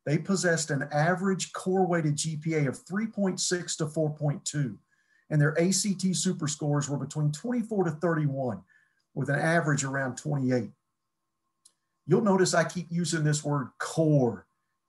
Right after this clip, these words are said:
weighted G P A. That's because we don't use your high school G P A to determine admission and scholarship, but instead create a core weighted G P A, which we'll use. This is done by calculating your weighted core G P A based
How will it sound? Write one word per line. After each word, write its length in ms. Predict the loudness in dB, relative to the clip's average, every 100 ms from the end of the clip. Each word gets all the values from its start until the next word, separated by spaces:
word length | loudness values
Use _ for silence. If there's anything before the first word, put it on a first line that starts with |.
| -4
weighted 360 | 0 2 0
G 180 | -2 -6
P 220 | -4 -2
A. 80 | 2
That's 240 | 4 2 0
because 340 | -2 -2 -2
we 200 | 0 0
don't 260 | 2 0 2
use 260 | 2 4
your 140 | 2 0
high 180 | 0
school 300 | -2 -2 -2
G 220 | 0 -2 -2
P 240 | 2 4
A 120 | 4
to 120 | 0
determine 420 | -6 -4 -4 -4 -6
admission 380 | -6 -6 -6
and 100 | -6
scholarship, 600 | -4 0 0 -2 -6 -12 -18 _ _ _ _ _ -2
but 120 | 0
instead 600 | 2 0 2 2 2 0
create 380 | -2 2 2 2
a 80 |
core 460 | 0 -4 0 2 2
weighted 320 | 2 0 -2
G 180 | -2 -6
P 240 | -4 0
A, 160 | 0 0 -6 -20 -10
which 260 | -6 -6 -4
we'll 240 | -2 0
use. 400 | 0 -2 -4 -12 -14 0
This 160 | 2 2
is 100 | 2
done 260 | 2 4
by 140 | 4 2
calculating 880 | 0 0 0 0 0 2 0 -2 -6 -16 -8
your 160 | -2 -2
weighted 640 | 0 2 4 4 0 -4
core 300 | 0 2 2
G 200 | 0 -4
P 200 | -2 -2
A 80 | 0
based 360 | 0 0 -2